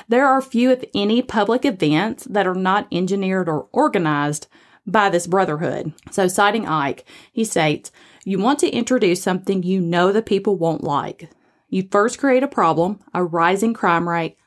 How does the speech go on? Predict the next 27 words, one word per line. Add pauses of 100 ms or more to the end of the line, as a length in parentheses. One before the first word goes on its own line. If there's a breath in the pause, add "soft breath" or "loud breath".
(180)
more
violence, (260 soft breath)
a
terrorist
threat. (260 loud breath)
You
make
sure
someone
else
is
to
blame (120)
for
this
problem.
You
then
create
a
patsy,
as
they
call
them
in
America,